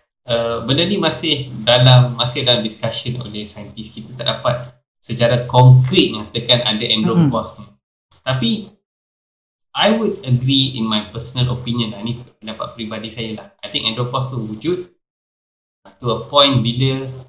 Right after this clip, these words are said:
Speaker 1: hormon-hormon dalam badan, actually hormon-hormon andro-, androgenic hormone, hormon-hormon lelaki.
Speaker 2: Androgenic,
Speaker 1: Dah
Speaker 2: okey.
Speaker 1: mula,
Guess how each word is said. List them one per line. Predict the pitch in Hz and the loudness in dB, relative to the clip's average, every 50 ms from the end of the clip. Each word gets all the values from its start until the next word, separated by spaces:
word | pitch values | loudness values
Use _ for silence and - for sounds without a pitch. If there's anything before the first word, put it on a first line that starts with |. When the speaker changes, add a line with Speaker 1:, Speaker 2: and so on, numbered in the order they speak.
| _ _ _ _ - | _ _ _ _ -2
Speaker 1:
hormon-hormon | 120 123 131 143 143 147 143 139 131 131 131 - 143 143 139 | 0 2 2 4 2 2 2 4 4 4 4 4 0 -2 -2
dalam | 135 131 131 131 127 | 0 0 2 4 4
badan, | 127 127 127 131 135 117 | 6 8 8 6 6 4
actually | - - - - 127 131 131 | 0 -2 -6 -6 -2 0 0
hormon-hormon | 127 127 120 123 123 123 123 127 123 123 127 127 127 127 - - | 0 0 -2 -4 -4 -4 -4 -4 -4 -2 -2 0 -2 -2 -4 -4
andro-, | 113 113 113 110 120 117 120 117 - - _ _ _ _ _ _ _ _ _ _ _ _ _ _ _ _ _ _ _ _ - | -6 -6 -6 -6 -6 -6 -6 -8 -10 -16 _ _ _ _ _ _ _ _ _ _ _ _ _ _ _ _ _ _ _ _ -8
androgenic | 117 117 117 117 110 127 123 123 117 | -6 -4 -2 -2 0 0 -2 -2 -2
hormone, | 120 120 117 113 107 104 | -6 -6 -6 -8 -10 -12
hormon-hormon | - 117 - - _ - 117 117 113 120 120 113 107 | -14 -16 -18 -18 _ -16 -14 -14 -12 -10 -10 -10 -10
lelaki. | 107 - 113 107 - - - _ _ _ | -10 -10 -10 -12 -12 -16 -20 _ _ _
Speaker 2:
Androgenic, | - 147 147 151 139 156 151 160 160 160 151 | 2 2 4 6 6 6 4 4 2 0 -2
Speaker 1:
Dah | 135 - - | -4 -4 -2
Speaker 2:
okey. | 120 | 0
Speaker 1:
mula, | 123 123 - 117 | 2 2 4 2